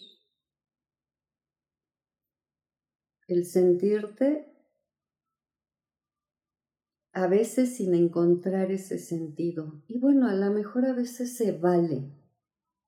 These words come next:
el no encontrar ese sentido. Pero es importante que así como los rompecabezas embonan, embonen nuestras ideas y nuestros pensamientos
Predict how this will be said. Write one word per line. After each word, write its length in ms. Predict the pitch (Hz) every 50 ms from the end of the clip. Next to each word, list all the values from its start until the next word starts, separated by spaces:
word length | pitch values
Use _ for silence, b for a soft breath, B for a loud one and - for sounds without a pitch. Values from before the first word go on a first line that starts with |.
| _ _ _ _ _ _ _ _ _ _ _ _
el 220 | - 190 180 190 196
no 120 | 202 208
encontrar 720 | 208 214 202 208 208 208 208 202 208 190 180 185 180 175
ese 240 | 175 175 - - 175
sentido. 680 | - - - 160 156 151 147 - - 127 127 123 - - _ _ _ _ _ _ _ _ _ _ _ _ _ _ _ _ _ _ _ _ _ _ _ _ _ _ _ _ _ _ _
Pero 260 | - 175 175 180 190
es 240 | 202 214 214 - -
importante 1300 | 254 254 262 247 - 220 185 180 180 - - 185 185 196 196 190 - 247 262 294 - - - - _ _ _
que 140 | - 185
así 340 | 175 175 - - 240 233 -
como 260 | - 294 294 285 262
los 280 | 226 185 185 180 175 -
rompecabezas 1040 | 180 175 175 175 175 - 165 - - - 160 156 156 160 170 - - - 165 - -
embonan, 800 | 165 160 151 151 147 147 147 151 151 165 185 214 247 285 330 - - - - - - - - - - - - _ _ - _ - - - - - -
embonen 680 | 165 170 170 170 151 156 185 208 233 254 294 311 302 269
nuestras 580 | 220 196 190 - - - 156 147 151 - - -
ideas 880 | 156 147 143 147 156 185 208 220 247 302 349 349 - - - - - - - - - - - - - -
y 160 | - 180 170 165
nuestros 580 | 156 156 147 143 - - - 127 131 - -
pensamientos 1040 | - - 151 147 143 139 - - 147 143 135 131 139 143 143 143 143 143 - - -